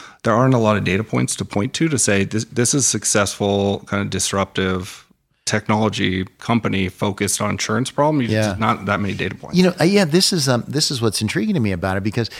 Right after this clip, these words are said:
Speaker 2: your customers knew they had a problem. They didn't know there was a solution. They were used to it. And so did you have to actually do the math for them to help them understand what the R O I would be in solving this problem?
Speaker 1: Oh, absolutely, yeah. So we have R O I calculators, and,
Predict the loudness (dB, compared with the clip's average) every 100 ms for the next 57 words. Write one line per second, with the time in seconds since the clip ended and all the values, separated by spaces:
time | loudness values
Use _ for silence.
0 | -20 _ _ _ _ _ _ _ _ 0
1 | 0 0 0 2 2 2 2 2 2 4
2 | 2 0 -4 -2 0 0 0 -2 -2 -2
3 | 0 -2 -2 -4 -6 -6 -6 -2 -2 0
4 | 0 0 -2 -2 0 2 2 -2 -6 -8
5 | -12 -20 -20 _ _ 0 2 4 4 4
6 | 2 2 2 0 0 0 0 2 0 0
7 | 0 0 0 -2 -2 -4 0 0 -2 -6
8 | -14 0 0 0 -4 -2 0 0 0 0
9 | 0 0 0 0 0 2 2 4 4 4
10 | 2 2 0 2 2 0 2 0 -2 -2
11 | -2 0 -2 -4 -6 -6 -6 -8 -10 -12
12 | -12 -12 -12 -8 -2 2 4 6 4 4
13 | 4 4 2 0 0 -2 0 0 0 0
14 | -2 -4